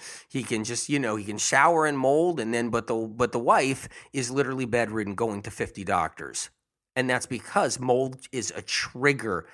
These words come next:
trigger for the Epstein-Barr virus to take you down, to give you C-, C F S, M E, to give you the whole bit, to give you Lyme disease diagnoses.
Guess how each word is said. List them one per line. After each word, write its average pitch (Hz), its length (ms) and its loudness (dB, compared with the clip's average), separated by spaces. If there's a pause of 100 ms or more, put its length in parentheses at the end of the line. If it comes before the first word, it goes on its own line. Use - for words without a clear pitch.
(160)
trigger 117 340 0
for 123 100 -6
the 104 160 -4
Epstein-Barr 107 540 0
virus 110 440 0
to - 100 -10
take - 260 -8
you 92 60 -10
down, 107 240 0
to 104 40 -2
give 95 200 -6
you 87 100 -8
C-, 110 440 -2
C 113 260 -2
F 95 180 -6
S, 107 240 0
M 95 220 -4
E, 123 180 -4
to 113 80 -8
give 90 220 -8
you 98 100 -6
the 92 80 -8
whole 113 240 -4
bit, 113 240 -2
to 110 60 -18
give 98 180 -8
you 92 100 -8
Lyme 117 260 -2
disease 113 280 -8
diagnoses. 110 720 -4